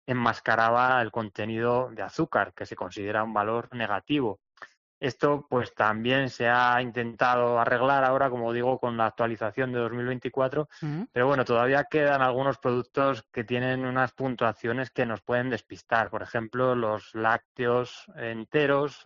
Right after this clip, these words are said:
Speaker 1: eh, pues, un yogur, eh, natural, por ejemplo,
Speaker 2: Sí.
Speaker 1: pues tiene una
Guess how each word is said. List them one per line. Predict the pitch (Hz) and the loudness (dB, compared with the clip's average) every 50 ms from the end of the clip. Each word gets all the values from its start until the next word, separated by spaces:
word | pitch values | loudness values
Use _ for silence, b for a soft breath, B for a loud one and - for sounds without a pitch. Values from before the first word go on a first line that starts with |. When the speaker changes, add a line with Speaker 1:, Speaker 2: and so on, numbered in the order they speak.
| - - | -16 -12
Speaker 1:
eh, | - 104 101 104 98 104 107 - | -10 -8 -6 -6 -6 -8 -8 -8
pues, | - 107 107 107 107 104 - - - 117 120 120 117 - | -8 -6 -4 -4 -6 -8 -10 -14 -14 -12 -12 -12 -12 -12
un | - 113 117 123 | -8 -6 -4 -2
yogur, | 113 104 104 110 120 123 123 123 117 - _ b b b b b _ _ - | -2 0 0 0 0 -2 -2 -4 -6 -8 _ b b b b b _ _ -10
eh, | 120 107 113 | -8 -6 -2
natural, | 110 107 107 - - 113 110 113 113 117 117 | 0 0 0 0 0 0 2 2 2 2 0
por | - 120 | -2 -4
ejemplo, | 107 - - 117 113 113 120 131 131 - | -4 -4 -4 -4 -4 -4 -4 -6 -6 -6
Speaker 2:
Sí. | - - 127 127 175 254 - _ | -8 -6 -4 -4 -4 -4 -6 _
Speaker 1:
pues | - 117 107 104 - | -4 -4 -4 -4 -6
tiene | - 117 113 113 113 117 120 117 120 127 131 | -4 -4 -2 0 0 0 2 2 0 0 -2
una | 127 - 113 113 117 120 117 - | -4 -8 -4 0 0 0 0 0